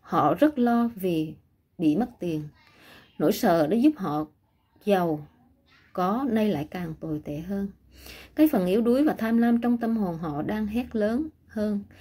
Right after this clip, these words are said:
Họ không muốn mất những ngôi nhà lớn, những chiếc xe hơi và một cuộc sống cao sang mà tiền bạc đã đem đến.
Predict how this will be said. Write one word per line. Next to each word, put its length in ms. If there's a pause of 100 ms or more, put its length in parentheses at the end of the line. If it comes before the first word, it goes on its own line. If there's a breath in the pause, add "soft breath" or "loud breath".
(200 loud breath)
Họ 200
không 280
muốn 200
mất 180
những 240
ngôi 140
nhà 180
lớn, 380
những 180
chiếc 180
xe 220
hơi 300
và 80
một 220
cuộc 180
sống 220
cao 160
sang 320
mà 120
tiền 180
bạc 200
đã 120
đem 240
đến. 260